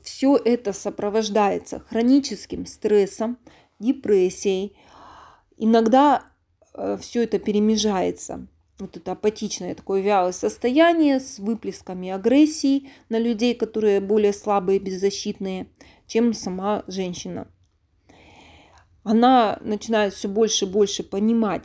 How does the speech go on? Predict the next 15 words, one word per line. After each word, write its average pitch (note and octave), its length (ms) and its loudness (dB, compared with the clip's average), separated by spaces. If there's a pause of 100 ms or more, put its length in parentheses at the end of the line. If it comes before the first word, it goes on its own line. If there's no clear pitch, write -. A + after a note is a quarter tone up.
(140)
что - 240 -6
уже A3 240 2
не A#3 160 4
может G#3+ 480 2
найти F3+ 280 -16
в - 40 -14
себе - 300 -10
силы, B3+ 500 0 (540)
чтобы A#3 340 0
эти A3+ 140 0
отношения A3 640 0
прекратить. G3+ 760 -6
Да, F#3 380 -4
вот G#3 420 -2
та F#3+ 200 -6